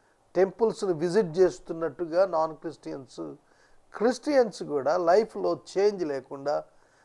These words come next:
జీసస్ మీద ఫెయిత్ లేకుండా, ఆ, రిలీజియస్ క్రిస్టియన్స్గా అటెండ్ అవుతున్నారు. So many people,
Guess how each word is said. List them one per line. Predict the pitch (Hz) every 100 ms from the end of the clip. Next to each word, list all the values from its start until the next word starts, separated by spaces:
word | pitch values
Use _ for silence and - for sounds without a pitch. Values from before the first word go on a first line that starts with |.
| _
జీసస్ | 127 139 220 - 233 180
మీద | 180 156
ఫెయిత్ | - 190 226 175
లేకుండా, | 190 165 135 143 131 156 175 _ _ _ _ _ _ _ _ _ _
ఆ, | - - 131 123
రిలీజియస్ | 143 180 220 214 156 185 170 -
క్రిస్టియన్స్గా | - 135 - 143 131 113 - 127 117
అటెండ్ | - - 113
అవుతున్నారు. | - _ - _ _ _ _ _ _ _ _ _ _ -
So | 247 359 403
many | 349 180 117
people, | - - -